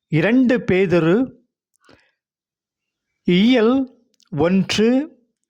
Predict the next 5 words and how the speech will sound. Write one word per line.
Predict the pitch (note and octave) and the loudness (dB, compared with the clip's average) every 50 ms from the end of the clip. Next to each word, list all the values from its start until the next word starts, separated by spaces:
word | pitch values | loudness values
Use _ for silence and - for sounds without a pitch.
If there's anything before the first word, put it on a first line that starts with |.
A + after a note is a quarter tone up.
| _ _ _ _ _ _ _ - | _ _ _ _ _ _ _ -8
இறைவாக்கியங்கள் | C#3+ D3 F#3 G3+ A3+ B3 G3 G#3+ G3+ F#3+ - - F#3+ F#3+ F3 F3 F3 E3 F3 F3+ A3 C4 A#3+ - _ _ _ _ _ _ _ _ _ _ _ _ _ _ _ | -4 -2 0 0 0 0 0 0 -2 -2 -4 -2 -2 0 0 0 0 0 0 0 -2 -4 -4 -8 _ _ _ _ _ _ _ _ _ _ _ _ _ _ _
ஒன்று | - C3+ B2+ D#3+ G3 A3 A#3 A#3 - - B3 A3+ | -6 -4 -2 0 0 2 2 0 0 0 0 0
முதல் | G#3+ A3 F#3 G#3+ A3+ A#3 A#3 A3+ - B3 A#3+ | 0 0 0 0 0 0 -2 -4 -8 -12 -10
ஏழு | G#3 D3+ D3+ E3 F3+ F#3+ E3+ E3+ E3 | -6 -2 -2 0 0 0 0 0 -2
முடிய. | D#3 C#3+ D3 C#3 D3+ C3+ B2+ B2+ A#2 A2 | 0 -2 -2 -2 -2 0 0 0 -2 -4